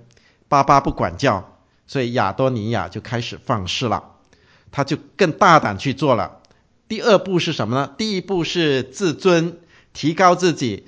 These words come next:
然后搞排场。第二步是什么呢？就是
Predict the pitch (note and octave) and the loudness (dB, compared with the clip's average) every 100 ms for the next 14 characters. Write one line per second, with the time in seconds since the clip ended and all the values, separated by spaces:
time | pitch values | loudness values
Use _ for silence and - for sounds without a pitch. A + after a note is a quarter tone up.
0 | - _ - A#2+ D#3+ D#3 D3 C3+ - - | -20 _ -12 -6 -2 0 2 0 -6 -6
1 | B2+ A2+ B2 D3+ D#3+ A#2 F2 _ _ _ | -4 -2 -2 -2 -2 -6 -8 _ _ _
2 | _ _ _ _ _ - - - _ _ | _ _ _ _ _ -20 -20 -20 _ _
3 | _ _ _ - A3+ F3+ A#3 G3 F#3+ G#3+ | _ _ _ -4 -2 2 6 6 4 -2
4 | E3 G3 D3+ B2+ D#3+ F3+ F3+ - - _ | 0 2 2 2 4 4 0 -12 -20 _
5 | _ F3+ D#3 - D3+ C3+ A#2 A2+ | _ -2 0 0 0 0 -2 -8